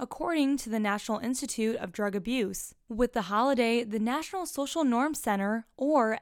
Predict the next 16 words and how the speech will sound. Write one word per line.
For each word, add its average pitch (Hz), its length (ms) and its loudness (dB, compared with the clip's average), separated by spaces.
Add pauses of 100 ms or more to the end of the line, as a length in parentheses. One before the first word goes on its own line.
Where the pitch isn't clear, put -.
N 202 140 -2
S 202 240 -2
N 196 220 -2
C, 254 420 2
at 240 140 -2
Michigan 233 360 -2
State 220 200 -2
University 240 840 0
is 233 160 -6
reminding 285 400 -2
Spartans 214 600 -2
to 233 100 -4
take 226 200 -6
precautions 220 680 0
while 196 180 -2
celebrating. 190 800 -2